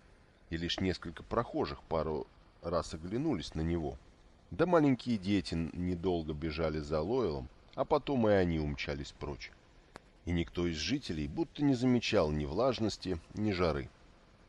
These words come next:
Лойл был явно раздосадован столь прохладным приемом со стороны горожан. Его длинные брови повисли, касаясь щек,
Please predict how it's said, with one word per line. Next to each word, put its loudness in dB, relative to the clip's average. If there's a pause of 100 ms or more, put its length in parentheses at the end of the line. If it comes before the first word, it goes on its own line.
(680)
Лойл 4
был 0
явно 6
раздосадован 2
столь -4
прохладным 4
приемом 0
со -8
стороны 2
горожан. 2 (800)
Его -4
длинные 0
брови 0
повисли, -2 (120)
касаясь 4
щек, 0